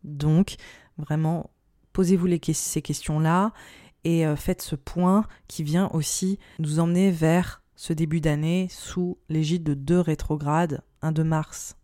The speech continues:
dans le signe du Gémeaux et un de Mercure dans le signe du Capricorne, qui vient, euh, nous inviter au changement et à une forme de mobilité. Avec Mars en Gémeaux, on est encore une fois sur le principe des transitions, du changement. Donc,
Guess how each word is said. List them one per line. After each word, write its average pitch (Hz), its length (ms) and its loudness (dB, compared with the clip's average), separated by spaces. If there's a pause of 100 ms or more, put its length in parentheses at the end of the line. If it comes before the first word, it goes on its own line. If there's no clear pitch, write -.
(160)
dans 147 140 -4
le 143 40 -2
signe 156 200 -6
du 147 60 -4
Gémeaux 147 340 -4
et 165 100 -4
un 143 80 -2
de 147 60 -6
Mercure 147 320 -8
dans 147 80 -6
le 139 40 -6
signe 143 140 -10
du 147 100 -12
Capricorne, 165 560 -4 (300)
qui - 160 -12
vient, 156 380 2
euh, 123 60 -2 (500)
nous 156 240 2
inviter 160 480 -2 (460)
au 156 60 -2
changement 160 580 0
et 185 80 4
à 175 40 6
une 156 120 0
forme 175 180 -2
de 160 100 0
mobilité. 147 680 0
Avec 143 240 -2
Mars 151 300 -4
en 151 80 0
Gémeaux, 147 320 0
on 156 200 -2
est 160 160 -2
encore 147 340 -4
une 139 100 -2
fois 170 200 -2
sur 139 160 -4
le 139 60 -4
principe 156 640 -2 (360)
des 160 100 -4
transitions, 151 500 -4
du 165 140 -2
changement. 175 460 -4 (320)
Donc, 233 460 -4